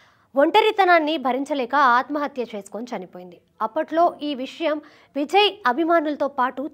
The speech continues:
చాలా మందిని బాధించింది. ముఖ్యంగా విజయ్ కుటుంబ సభ్యులైతే ఈ ఘటన నుంచి ఇంకా కోలుకోలేదు. తాజాగా మీరా తల్లి తన Twitter వేదికగా ఒక పోస్ట్ పలువురిని కంటతడి పెట్టిస్తోంది. మీరా తల్లి పేరు ఫాతిమా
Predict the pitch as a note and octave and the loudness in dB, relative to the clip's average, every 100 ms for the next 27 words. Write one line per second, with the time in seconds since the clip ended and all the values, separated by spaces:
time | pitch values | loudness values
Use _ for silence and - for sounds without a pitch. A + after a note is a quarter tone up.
0 | - A#3 C4 D4+ C4+ B3 A#3 A#3 A3 G3 | -2 0 2 0 -6 -6 -8 -8 -8 -8
1 | F#3+ F#3+ - F#3+ - _ _ _ _ A#3+ | -10 -16 -16 -16 -18 _ _ _ _ -8
2 | A#3+ D#4 D#4 D#4 E4+ B3+ A#3 C4 F#4+ G4 | 2 4 6 6 4 -4 -6 -2 -2 0
3 | F4 F4+ E4 D#4+ D#4 B3 C#4+ C#4 C#4 D#4 | -4 -2 -2 -2 -2 -2 -4 -2 -4 -6
4 | - - - F4+ F#4+ E4 E4 G4 F#4+ E4+ | -10 -20 -4 0 4 4 4 2 0 -2
5 | D#4 E4 - A#3 A#3 C4+ B3+ A3 A3 G3+ | -2 -4 -4 -10 -8 -8 -6 -10 -10 -14
6 | F#3 E3 _ _ _ _ D4+ E4 F#4 F#4 | -16 -18 _ _ _ _ 4 6 6 4
7 | E4+ E4 F#4 B3 C#4 E4 D#4+ D4 C4+ D4 | 6 4 4 -2 -2 -2 -2 -4 -6 -6
8 | C4 - A#3 A#3+ E4+ D#4 B3+ C#4 C4 B3+ | -8 -8 -8 -4 -2 -4 -6 -8 -4 -2
9 | D#4+ - - E4 E4+ F4 F4 G4+ G4 C4+ | -4 -10 -6 -2 2 2 4 4 4 -4
10 | - A#3 B3+ E4 F4 C#4 D4+ - G#3 G#3+ | -6 -2 0 0 0 -2 -6 -6 -8 -6
11 | B3 A3+ G3+ F#3 F#3+ G3+ F#3 - _ _ | -6 -6 -12 -16 -16 -14 -14 -16 _ _
12 | _ _ - A#3 D#4 E4+ E4+ D#4 D4+ D#4+ | _ _ -6 -2 2 4 4 0 0 -4
13 | E4 C#4+ D#4+ D4+ F4+ F#4 G#4 G4+ | 0 0 -2 4 6 8 4 -2